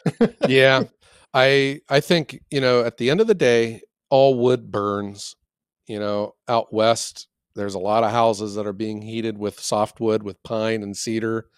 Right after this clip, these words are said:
Speaker 2: And, uh, I, you know, it probably doesn't really matter what the species is if you have enough of it.
Speaker 1: Right.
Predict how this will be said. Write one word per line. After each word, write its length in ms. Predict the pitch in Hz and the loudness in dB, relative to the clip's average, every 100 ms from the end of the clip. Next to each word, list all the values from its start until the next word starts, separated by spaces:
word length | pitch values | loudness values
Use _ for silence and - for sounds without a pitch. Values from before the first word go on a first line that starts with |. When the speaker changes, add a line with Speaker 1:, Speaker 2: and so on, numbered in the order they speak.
| _ _ _ _ _ _ _ _ - | _ _ _ _ _ _ _ _ -6
Speaker 2:
And, 640 | 104 104 101 98 98 95 _ - _ _ | -2 0 2 0 -4 -10 _ -20 _ _
uh, 240 | 104 98 90 | -14 -12 -10
I, 160 | 104 104 _ | -10 -12 _
you 120 | 117 | -4
know, 180 | 101 98 - _ - | -4 -4 -10 _ -12
it 120 | 104 _ _ | -12 _ _
probably 280 | - 170 165 | 2 4 4
doesn't 300 | 139 131 131 | 2 0 0
really 220 | 120 117 | 2 2
matter 480 | 107 110 110 110 101 | 0 0 2 0 0
what 300 | 101 139 - | 2 2 2
the 80 | - | -8
species 600 | - 131 120 - 104 101 | -4 -2 -2 -2 -6 -4
is 520 | 123 110 107 98 - - _ | 0 2 2 -2 -8 -12 _
if 120 | 127 131 | -4 0
you 80 | |
have 140 | 113 107 | 0 2
enough 260 | 101 92 | 0 -2
of 140 | 95 - | -4 -6
it. 120 | - _ _ - - | -14 _ _ -14 -2
Speaker 1:
Right. 360 | 160 139 - | 0 0 -4